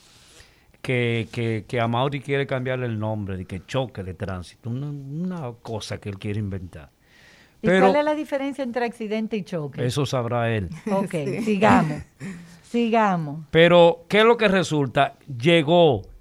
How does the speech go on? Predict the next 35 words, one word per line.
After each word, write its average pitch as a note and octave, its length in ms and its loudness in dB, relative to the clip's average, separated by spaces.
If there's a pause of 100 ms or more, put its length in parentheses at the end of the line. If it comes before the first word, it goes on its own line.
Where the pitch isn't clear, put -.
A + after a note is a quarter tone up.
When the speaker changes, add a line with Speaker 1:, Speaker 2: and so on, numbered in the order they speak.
(200)
Speaker 1:
tiene G3 500 2
un G#3+ 160 2
problema, F#3 1040 4
eh, C3+ 560 2
en C3+ 120 2
el C3+ 180 0
cráneo, D3 600 4 (640)
un D#3+ 120 -4
problema, F3+ 880 4
eh, B2 280 -2 (800)
Speaker 2:
De F#3+ 140 -2
un A3 140 0
golpe, B3 380 4
Speaker 1:
de - 20 2
Speaker 2:
de E3 80 8
Speaker 1:
un - 60 8
Speaker 2:
una A#3+ 100 8
Speaker 1:
golpe. F#3+ 320 6
Speaker 2:
contusión, B3 420 2
lo G#3 100 0
que G#3 140 0
sea. G3+ 540 -2 (240)
Speaker 1:
¿Se F#3+ 440 6
llama A#3 440 8
el A3+ 60 8
especialista G3+ 1120 6
en E3+ 500 2
esa F#3 580 8
área G#3+ 440 6
o D#3+ 260 8
ustedes F3 540 6
son F3+ 160 4
los E3 100 6
que C3+ 80 2
intervienen? A#2 640 -2